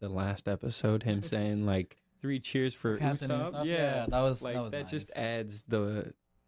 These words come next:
Speaker 1: more weight to it.
Speaker 2: Yeah. Yeah,
Speaker 1: So,
Speaker 2: honestly.
Speaker 1: how do y'all feel about, like, Buggy being drug along to Arlong Park?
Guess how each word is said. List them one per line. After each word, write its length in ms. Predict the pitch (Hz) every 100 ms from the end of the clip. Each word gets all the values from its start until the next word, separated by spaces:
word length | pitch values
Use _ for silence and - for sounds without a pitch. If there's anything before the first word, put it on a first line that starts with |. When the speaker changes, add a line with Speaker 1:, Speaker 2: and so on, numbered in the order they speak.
| _
Speaker 1:
more 240 | 131 127
weight 340 | 107 110 98 -
to 180 | - 101
it. 180 | - - _
Speaker 2:
Yeah. 420 | 285 294 233 131 170 - _
Yeah, 320 | 190 196 143
Speaker 1:
So, 40 | 151
Speaker 2:
honestly. 560 | 170 165 156 139 147 143 - _ _ _
Speaker 1:
how 100 | 175
do 60 |
y'all 160 | 247 226
feel 280 | - 170 151
about, 280 | 120 117 -
like, 260 | 95 98
Buggy 320 | 101 101 95
being 320 | 92 98 95 95
drug 360 | 110 104 95
along 560 | 95 92 92 87 78 - - _
to 380 | - 104 95 92 -
Arlong 400 | 104 98 95 92
Park? 280 | - 104 110